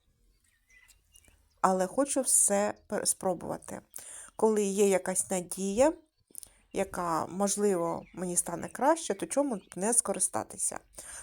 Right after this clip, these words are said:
Тому я буду ходити один раз в тиждень, це з тренером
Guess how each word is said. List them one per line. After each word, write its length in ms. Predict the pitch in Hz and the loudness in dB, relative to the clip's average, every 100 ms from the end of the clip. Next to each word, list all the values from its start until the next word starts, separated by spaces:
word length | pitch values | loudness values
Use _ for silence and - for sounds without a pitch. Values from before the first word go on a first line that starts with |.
| - - | -20 -4
Тому 340 | - 226 190 180 | 4 4 4 0
я 300 | 180 170 170 - - _ _ | 2 2 2 -4 -20 _ _
буду 260 | 190 202 170 | -6 -4 -4
ходити 500 | - 170 277 320 339 | -2 0 0 2 2
один 260 | 214 196 | 4 2
раз 260 | 185 170 196 | 2 2 2
в 40 | |
тиждень, 420 | - 170 - 156 | -2 -6 -6 -8
це 380 | 160 - 180 165 - | -6 -2 -2 -2 -4
з 80 | |
тренером 520 | - 214 208 214 269 | -4 0 0 0 0